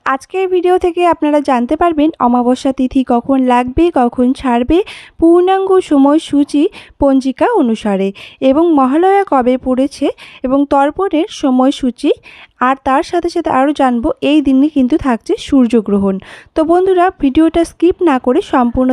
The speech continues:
দেখার জন্য অনুরোধ রইল। তাহলে চলুন বন্ধুরা, ভিডিওটা শুরু করা যাক। অমাবস্যা তিথি শুরু হচ্ছে তেসরা আশ্বিন শনিবার, ইংরেজি কুড়ি সেপ্টেম্বর রাত্রি এগারোটা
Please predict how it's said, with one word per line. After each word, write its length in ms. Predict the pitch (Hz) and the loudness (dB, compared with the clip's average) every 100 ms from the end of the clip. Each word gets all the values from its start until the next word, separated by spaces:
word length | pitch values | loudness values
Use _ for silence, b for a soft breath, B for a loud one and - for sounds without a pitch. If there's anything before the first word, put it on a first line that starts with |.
| 240 | 0
দেখার 260 | 220 240 220 | -2 -2 -2
জন্য 160 | 247 359 440 | 0 0 0
অনুরোধ 260 | 269 233 196 | 2 2 0
রইল। 180 | 202 190 196 B B | -2 -2 -4 B B
তাহলে 220 | 226 226 233 | -2 0 2
চলুন 220 | 262 294 392 | 0 0 -2
বন্ধুরা, 320 | 330 247 233 427 B B 262 | -2 0 0 -2 B B 0
ভিডিওটা 400 | 254 247 226 508 - | 2 2 2 -2 0
শুরু 160 | 311 233 | 0 0
করা 160 | 190 185 | -2 -6
যাক। 160 | 185 180 - b b b b - 294 | -8 -12 -20 b b b b -2 0
অমাবস্যা 480 | 320 359 392 - 403 330 | 0 -2 -4 -2 -2 -2
তিথি 240 | 311 311 - | 0 0 0
শুরু 220 | 294 294 349 349 | 0 2 2 2
হচ্ছে 260 | 349 - 349 | 0 -2 0
তেসরা 380 | 269 262 294 311 294 262 | 0 2 0 2 2 0
আশ্বিন 360 | 269 - 277 480 - | -4 -4 -4 -4 -4
শনিবার, 540 | 285 269 330 277 254 453 B 262 - 294 | 0 2 0 0 -2 -4 B -10 0 4
ইংরেজি 420 | 320 349 302 294 440 - | 4 2 2 0 0 0
কুড়ি 260 | 330 339 415 - | 2 4 2 0
সেপ্টেম্বর 600 | 277 - 302 311 262 370 311 | -2 0 0 2 2 2 2
রাত্রি 300 | 247 240 269 - 240 | 0 -2 -6 -2 -2
এগারোটা 360 | 233 285 294 | 0 0 0